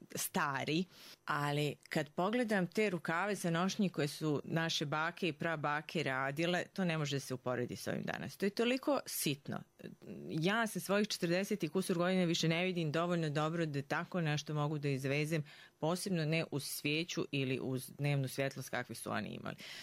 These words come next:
Kada, kada se vratimo i pogledamo, pokušamo da sagledamo način života kakav je ne-, nekada bio i žene koje su, e, se snalazile u tom svemu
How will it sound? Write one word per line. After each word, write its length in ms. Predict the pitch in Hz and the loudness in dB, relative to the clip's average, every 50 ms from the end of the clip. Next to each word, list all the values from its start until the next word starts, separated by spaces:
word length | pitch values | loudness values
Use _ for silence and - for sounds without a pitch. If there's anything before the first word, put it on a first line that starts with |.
| - - - - - | -12 -14 -14 -16 -6
Kada, 340 | - - 151 147 143 151 147 - - | -4 -2 -2 0 0 -2 -2 -2 -2
kada 240 | - 156 151 165 160 | -2 -2 0 0 -2
se 160 | - - 165 | 0 0 0
vratimo 500 | 175 208 240 240 226 220 - - 180 175 | 0 0 2 0 0 0 0 0 0 0
i 60 | 160 | 2
pogledamo, 720 | - 180 185 196 202 190 180 175 165 160 156 156 151 127 - - - 90 85 92 87 85 80 - - - | 0 0 0 2 0 0 2 2 2 4 4 4 2 0 -2 -6 -10 -10 -8 -8 -8 -8 -10 -12 -6 -2
pokušamo 580 | - 165 165 - - - - 190 160 147 143 135 | 0 0 0 0 -2 0 0 0 0 0 0 0
da 100 | 143 139 | -2 -2
sagledamo 840 | - - 160 156 156 165 165 143 143 139 135 127 135 135 135 123 - | -2 -2 -2 0 0 0 0 0 0 -2 0 0 0 0 -2 -2 -2
način 520 | 101 135 147 143 151 160 170 - 208 190 | -2 0 0 2 0 0 0 2 2 2
života 460 | 165 147 151 143 147 151 147 - 165 | 2 2 2 2 2 0 0 -2 -4
kakav 400 | 147 - 131 131 131 - 151 135 | -2 -2 -2 -2 -2 -2 -2 0
je 220 | 131 131 127 - - | 0 0 0 0 0
ne-, 200 | 139 135 135 - | 0 0 0 0
nekada 480 | - 143 135 139 143 - 147 135 139 131 | 0 -2 -2 -2 -2 -4 -4 -2 -2 -2
bio 380 | 123 - 143 147 151 143 143 - | 0 0 2 2 2 2 2 2
i 140 | 143 139 131 | 0 0 0
žene 280 | 143 151 156 165 165 | 0 0 0 0 -2
koje 260 | 156 - 156 143 131 | -2 -2 0 0 0
su, 240 | 131 - - 127 139 - - - - - - - - - | -2 -2 -4 -4 -4 -4 -8 -12 -12 -10 -12 -12 -8 -2
e, 120 | - 117 113 98 80 76 90 | 0 2 2 2 2 0 -2
se 240 | - - - 139 139 | -4 -2 -2 -2 0
snalazile 840 | 143 - - 147 156 170 190 214 214 185 170 165 156 151 147 139 - | 0 0 2 2 2 2 2 2 0 2 0 0 2 2 2 0 0
u 160 | - 147 147 | 0 -2 -2
tom 320 | 147 - 175 180 180 165 | 0 0 2 2 2 2
svemu 640 | 147 - - 147 151 160 170 190 208 202 196 190 - | 0 -2 -2 0 0 0 2 2 2 2 2 2 0